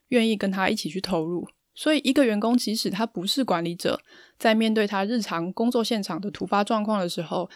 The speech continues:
他还是可以运用公司的经营哲学，自发、自动的去采取行动。如此一来呢，就能避免各部门之间的冷漠的心态，哦，重新的把跨部门之间的向心力给凝聚起来。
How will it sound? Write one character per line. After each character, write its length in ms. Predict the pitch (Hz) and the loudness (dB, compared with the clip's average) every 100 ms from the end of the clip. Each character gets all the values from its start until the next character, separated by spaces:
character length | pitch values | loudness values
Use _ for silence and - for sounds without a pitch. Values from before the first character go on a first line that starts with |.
| - - _ | -20 -20 _
他 160 | 285 277 | -4 -2
还 220 | 220 202 | 0 0
是 120 | 254 | 0
可 220 | - 220 | 0 0
以 80 | 185 | 2
运 200 | 202 214 | 2 2
用 200 | 220 196 | 2 2
公 180 | 214 220 | 0 0
司 200 | - 220 | -2 0
的 100 | 196 | 0
经 240 | - 226 | 2 0
营 140 | 185 175 | 0 -2
哲 200 | 160 170 | -2 -2
学， 320 | 160 156 160 _ | -4 -6 -8 _
自 220 | - 240 | -2 -2
发、 400 | 208 190 180 190 _ | 2 2 2 -4 _
自 120 | - | -4
动 200 | 214 220 | 0 0
的 100 | 180 | 0
去 100 | 170 | -4
采 240 | 202 - 165 | -6 -4 -2
取 160 | 185 | -2
行 240 | 175 180 160 | -4 -6 -4
动。 220 | 170 - _ _ _ | -6 -8 _ _ _
如 140 | 202 240 | 0 0
此 180 | - 196 | 2 2
一 120 | 214 | 4
来 180 | 190 175 | 4 2
呢， 240 | 180 180 | -2 -2
就 140 | 262 | 2
能 120 | 226 208 | 2 4
避 160 | 262 | 4
免 300 | 196 156 - - _ _ | 4 2 -2 -10 _ _
各 120 | 240 | 0
部 140 | 214 226 | 2 2
门 160 | 175 | 2
之 140 | 175 180 | -4 -2
间 120 | 202 | -2
的 120 | 190 | 0
冷 120 | 160 165 | -2 -2
漠 180 | 190 175 | -2 -2
的 80 | |
心 220 | 165 170 175 | -2 -4 -4
态， 280 | 196 - - - - | -4 -4 -8 -20 -10
哦， 80 | 180 | -8
重 220 | - 185 | -4 -2
新 180 | 202 247 | 2 2
的 80 | 226 | 2
把 180 | - - | 0 -6
跨 280 | - 226 190 | 0 0 2
部 120 | 220 | 2
门 240 | 180 160 | 2 0
之 140 | 165 185 | -4 -4
间 220 | 196 185 | -2 0
的 100 | 165 | -2
向 240 | 214 190 | 0 -2
心 240 | 170 180 185 | -4 -4 -4
力 180 | 180 - | -4 -4
给 180 | 160 170 | -4 -2
凝 180 | 160 | -4
聚 160 | 165 190 | -2 -4
起 140 | - | -2
来。 240 | - - | -4 -6